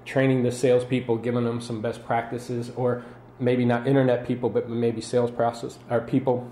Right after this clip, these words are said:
So when I talk about internet director, I'm talking about somebody that's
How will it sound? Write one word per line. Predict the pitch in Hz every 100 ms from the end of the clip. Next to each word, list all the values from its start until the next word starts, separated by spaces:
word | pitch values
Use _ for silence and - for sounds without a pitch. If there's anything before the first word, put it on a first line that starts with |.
| -
So | - 127
when | 135
I |
talk | 151 151
about | 139 127
internet | 135 143 143 143
director, | 139 139 135
I'm | 113
talking | 139 127
about | 120
somebody | - 131 127
that's | 117 -